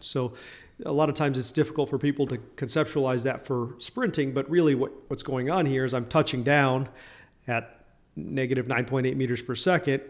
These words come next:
because of gravity. I have to reaccelerate myself back into the ground, and the best sprinters are on and off the ground incredibly fast, point oh eight of a second or so. And a lot of times they're not doing that because they're insanely strong in the weight room.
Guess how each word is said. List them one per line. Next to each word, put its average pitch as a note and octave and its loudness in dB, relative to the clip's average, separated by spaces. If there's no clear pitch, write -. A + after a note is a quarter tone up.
because B2+ -4
of A2 -8
gravity. D3+ 0
I B2+ -2
have D3 2
to C3 -2
reaccelerate D3+ 4
myself C#3 0
back C#3 2
into C3 -2
the C3 0
ground, C3+ 2
and C#3 -2
the C3+ 0
best D3 2
sprinters C3 0
are B2+ -2
on C#3 0
and C3+ 2
off B2+ 0
the B2+ -8
ground A#2+ -2
incredibly B2+ -2
fast, B2 -2
point C#3 0
oh B2+ 0
eight B2+ 0
of A#2+ 0
a A#2+ 0
second D3 -2
or A#2+ -2
so. C3 -2
And D3+ 2
a D#3 -2
lot D3 4
of F3 2
times C3+ 0
they're C3+ 2
not C#3 -4
doing C3 0
that B2+ -4
because B2 -2
they're A#2+ -2
insanely B2+ -2
strong B2 -2
in A2+ -4
the A#2 -4
weight G3 2
room. C3 0